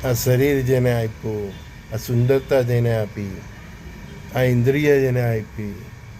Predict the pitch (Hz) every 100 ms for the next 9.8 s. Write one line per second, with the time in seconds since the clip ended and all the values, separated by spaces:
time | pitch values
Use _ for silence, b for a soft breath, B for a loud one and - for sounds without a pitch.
0 | - - - - - - - 120 113 127
1 | 143 131 131 135 135 127 - 113 117 127
2 | 120 127 113 104 - 101 98 - - -
3 | - - - - - - - - - -
4 | - - - - 107 107 117 - 120 117
5 | 120 - 120 165 - - - - - -
6 | 113 117 123 123 120 123 120 127 123 117
7 | 135 131 120 113 104 107 104 - 104 98
8 | - - - - - - - - - -
9 | 95 110 110 113 104 104 101